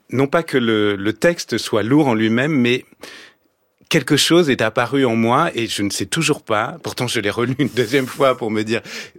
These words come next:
où est cet endroit, que-, quel est cet endroit merveilleux qu'elle a réussi à trouver. Voilà, quelque chose m'a bouleversé et je sais pas encore tout à fait les, mettre les, les mots dessus, si ce n'est que, bah, ça fait partie de ces rares livres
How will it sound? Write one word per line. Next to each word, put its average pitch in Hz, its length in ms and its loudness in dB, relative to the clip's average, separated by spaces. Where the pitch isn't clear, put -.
où 160 200 0
est 185 80 8
cet 151 280 -2
endroit, 135 420 2
que-, 147 140 -8
quel 156 260 -4
est 170 40 2
cet - 200 -2
endroit 123 240 0
merveilleux 127 480 0
qu'elle 113 180 -4
a 107 60 -4
réussi 107 300 -4
à 107 80 -2
trouver. 131 400 -4
Voilà, 107 160 -2
quelque 143 280 0
chose 160 220 -2
m'a 131 140 2
bouleversé 127 680 0
et 123 60 0
je 113 120 -2
sais - 160 -2
pas - 120 -2
encore 135 260 -2
tout 113 160 -10
à 117 80 -2
fait 135 180 -2
les, 127 100 -2
mettre 113 400 -2
les, 101 300 -4
les 113 120 -2
mots 120 140 -2
dessus, 123 300 -2
si 131 180 -2
ce - 120 -4
n'est 156 160 2
que, 151 320 0
bah, 113 100 -6
ça 110 120 -6
fait 113 140 -6
partie - 300 -6
de 107 80 -2
ces 107 160 -4
rares 113 240 -4
livres 143 340 0